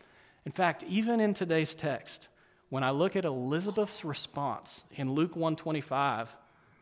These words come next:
I see a little bit of my own heart. God has stepped in, and He's made this powerful declaration of His plan, and what does Elizabeth see? She sees this tiny piece that impacted her personally.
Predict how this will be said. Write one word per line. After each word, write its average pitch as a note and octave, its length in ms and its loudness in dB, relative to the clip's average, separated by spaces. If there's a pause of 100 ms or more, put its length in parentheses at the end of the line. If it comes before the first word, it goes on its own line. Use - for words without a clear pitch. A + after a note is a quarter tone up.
(480)
I - 80 -14
see - 200 -2
a E4+ 60 2
little G3+ 300 2
bit F3+ 160 4
of C#3+ 240 2
my C#3+ 280 0
own D3+ 180 0
heart. C#3 460 -2 (1040)
God B3 240 6
has A3+ 80 6
stepped G#3+ 360 6
in, G3+ 260 8
and D3 80 2
He's F#3+ 160 4
made G3 200 6
this - 300 2
powerful G#3+ 580 8
declaration F#3+ 720 4
of F3 120 4
His - 180 0
plan, F#3 640 4
and E3 240 2
what B3 160 8
does B3+ 160 4
Elizabeth G3+ 500 6
see? D#3 500 2 (760)
She - 200 -6
sees G#3 340 0
this D3 220 -4
tiny B3 500 -2
piece F#3 400 -2
that C#3 180 -4
impacted C#3+ 540 -2
her C3 160 -8
personally. G2+ 640 -6